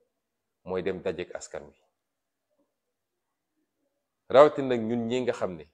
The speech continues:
biir nañu boo ubbee xolu Sénégalais yi, ñoo ngi ci biir.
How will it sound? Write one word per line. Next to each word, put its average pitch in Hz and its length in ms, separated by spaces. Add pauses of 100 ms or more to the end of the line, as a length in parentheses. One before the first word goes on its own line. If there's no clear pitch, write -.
(960)
biir 110 300
nañu 107 480 (1900)
boo 143 300
ubbee 107 340
xolu 147 360
Sénégalais 87 560
yi, - 100 (1000)
ñoo 95 280
ngi 95 120
ci 90 100
biir. 80 240